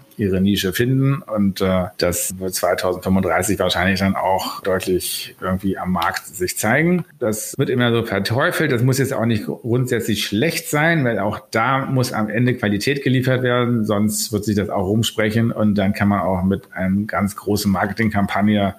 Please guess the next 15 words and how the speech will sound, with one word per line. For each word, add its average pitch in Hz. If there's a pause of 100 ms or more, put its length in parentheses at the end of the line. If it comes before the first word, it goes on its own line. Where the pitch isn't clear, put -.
(100)
äh, 104
das 92
auch 92
nicht 90
mehr 82
retten, - (160)
ne? 95
Also 82 (180)
das, -
äh, - (800)
da 90
glaube 87
ich 90
schon 117
dran. 123